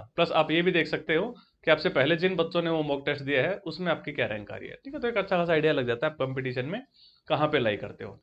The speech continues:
और सीजीएल दो हज़ार बाईस वाले बच्चे, I hope आप लोग ढंग से जो है मेंस की तैयारी कर रहे होगे, जैसे मैंने पहले भी अपनी वीडियोज़ के अंदर बताया है। भाई वो टाइम गया कि जिस हिसाब से आप लोगों का प्री निकल गया, आप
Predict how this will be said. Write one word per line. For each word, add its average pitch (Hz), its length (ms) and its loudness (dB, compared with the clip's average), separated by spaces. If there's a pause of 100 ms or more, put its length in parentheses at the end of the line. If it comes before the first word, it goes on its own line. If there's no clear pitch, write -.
और 135 60 -2
सीजीएल 196 340 4
दो 208 100 6
हज़ार 196 200 6
बाईस 175 220 6
वाले 175 180 2
बच्चे, 151 260 -2
I 135 220 2
hope 156 180 0
आप 143 160 2
लोग 143 180 0
ढंग 127 200 -2
से 151 140 0
जो 143 120 0
है 135 100 0
मेंस 131 220 -4
की 139 100 -4
तैयारी 127 240 0
कर 135 140 -2
रहे 131 120 -2
होगे, 110 220 -8 (320)
जैसे 135 180 -2
मैंने 143 200 0
पहले 131 240 2
भी 147 80 -2
अपनी 147 160 -4
वीडियोज़ 135 300 0
के 135 60 -6
अंदर 131 160 -2
बताया 120 340 -2
है। 180 140 -2 (500)
भाई 151 100 4
वो 185 120 8
टाइम 185 240 4
गया 180 160 6
कि 202 140 -2
जिस 175 160 -4
हिसाब 170 160 2
से 165 100 0
आप 151 140 2
लोगों 156 220 0
का 151 80 0
प्री 156 200 -2
निकल 139 260 -2
गया, 139 140 2
आप 139 140 -4